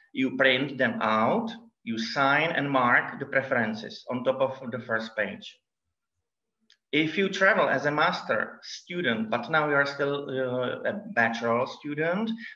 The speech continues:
please mark, uh, m-, master or magister on top of the first page,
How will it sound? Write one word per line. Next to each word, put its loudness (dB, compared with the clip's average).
please -4
mark, 4
uh, 0
m-, -6
master 0
or 0
magister 0
on 2
top -4
of 0
the -2
first -6
page, -6